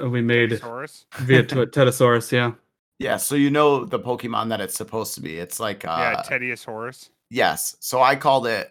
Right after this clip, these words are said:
Speaker 3: on stream a Teddyas-, Teddysaurus. And,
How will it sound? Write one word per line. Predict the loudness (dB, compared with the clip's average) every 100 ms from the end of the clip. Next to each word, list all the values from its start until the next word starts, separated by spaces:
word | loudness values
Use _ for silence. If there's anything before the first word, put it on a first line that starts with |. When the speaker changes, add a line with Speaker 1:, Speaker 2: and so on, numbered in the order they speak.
| -4
Speaker 3:
on | 0 0 0
stream | -6 -6 -6 -6 -8 -10
a |
Teddyas-, | -8 -6 -4 -6 -10 -14 _ -16
Teddysaurus. | -2 0 0 -6 -6 -6 -6 -8 -10 -14 _ _ _ _ _ _ _ _ _
And, | -14 -12 -12